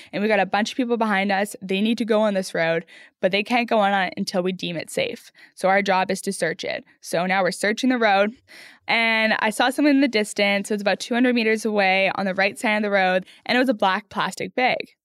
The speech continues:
like a garbage bag. I was like, "Okay, like, what's going on here?" Obviously, you know, I wanna see what's going on.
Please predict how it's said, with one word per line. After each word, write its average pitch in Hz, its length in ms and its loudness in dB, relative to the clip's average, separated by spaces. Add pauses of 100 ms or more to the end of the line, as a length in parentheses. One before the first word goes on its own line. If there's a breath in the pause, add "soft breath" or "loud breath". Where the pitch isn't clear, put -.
(500 loud breath)
like 202 80 0
a 196 60 0
garbage 240 360 2
bag. - 300 -4 (260)
I - 40 -14
was - 80 -12
like, - 100 -10
"Okay, 214 380 0
like, - 260 -8 (400)
what's 226 160 -6
going 214 200 0
on 180 160 0
here?" 214 400 0
Obviously, 208 520 -2
you 233 60 2
know, 196 80 2
I 196 120 2
wanna 190 300 0
see - 180 -4
what's 196 160 -2
going 185 240 -2
on. 196 260 0